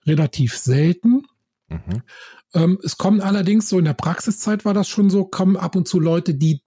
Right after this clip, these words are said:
Speaker 1: denken, dass sie das hätten, weil's noch andere Gründe für Penisschwellungen gibt. Ne, und die können wir gleich vielleicht auch nochmal kurz besprechen. Aber zurück zu Moräne.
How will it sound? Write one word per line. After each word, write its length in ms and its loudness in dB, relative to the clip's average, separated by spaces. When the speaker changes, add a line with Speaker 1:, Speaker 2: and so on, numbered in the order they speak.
Speaker 1:
denken, 460 2
dass 240 -4
sie 100 -2
das 280 -2
hätten, 420 -4
weil's 240 -2
noch 180 -4
andere 400 0
Gründe 380 2
für 180 -2
Penisschwellungen 720 2
gibt. 380 0
Ne, 220 2
und 200 -10
die 60 0
können 180 2
wir 100 2
gleich 220 0
vielleicht 240 -2
auch 40 2
nochmal 200 2
kurz 260 -2
besprechen. 520 -2
Aber 400 0
zurück 300 0
zu 120 -2
Moräne. 500 2